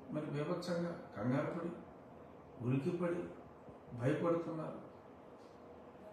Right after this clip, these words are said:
ఉపాధ్యాయుని పక్కన పెడతారా? విద్య నేర్పే ఉపాధ్యాయులు, ఎవరు తప్పు చేసినా విద్య నేర్పే ఉపాధ్యాయులు తప్పు చేసే అవకాశం అతి తక్కువగా ఉంటుంది. అంతేగాని మీరు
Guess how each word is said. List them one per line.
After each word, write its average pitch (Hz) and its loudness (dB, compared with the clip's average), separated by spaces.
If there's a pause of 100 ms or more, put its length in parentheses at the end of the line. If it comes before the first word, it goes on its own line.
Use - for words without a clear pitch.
(400)
ఉపాధ్యాయుని 175 8
పక్కన 165 2
పెడతారా? 151 0 (200)
విద్య 120 0
నేర్పే 165 2
ఉపాధ్యాయులు, 151 2 (1300)
ఎవరు 131 4
తప్పు 170 2
చేసినా 170 4
విద్య 143 2
నేర్పే 175 4
ఉపాధ్యాయులు 165 2
తప్పు 175 2
చేసే 202 2
అవకాశం 175 2
అతి 135 0
తక్కువగా 202 4
ఉంటుంది. - 0 (1080)
అంతేగాని 190 2 (640)
మీరు 196 8